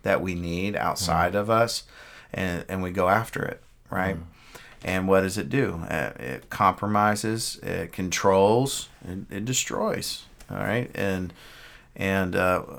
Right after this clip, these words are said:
Speaker 1: I mean, we, I think one of the helpful things for, for the believer when we are feeling tempted is to see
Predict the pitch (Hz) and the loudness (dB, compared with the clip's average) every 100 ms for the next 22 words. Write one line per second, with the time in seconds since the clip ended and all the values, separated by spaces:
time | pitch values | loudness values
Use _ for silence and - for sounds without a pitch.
0 | - 110 104 107 143 - - - 110 110 | -10 -4 0 2 2 0 -12 -6 -2 0
1 | - 165 131 117 123 120 104 92 127 120 | 2 2 2 4 6 6 4 4 6 6
2 | - 101 - 95 90 - - 90 90 - | 4 -4 0 -2 -2 -4 -2 -2 -2 -4
3 | - - 101 95 95 87 87 95 95 87 | -16 -10 0 2 2 0 -2 0 0 0
4 | 87 87 87 87 85 80 80 - - 135 | 0 -2 -2 -2 0 0 -2 -8 2 6
5 | 135 113 - 95 85 - 92 85 110 104 | 6 6 2 -4 -4 -4 -4 -4 -4 -4
6 | - 98 - - - 127 127 123 | -2 -2 0 0 6 8 8 6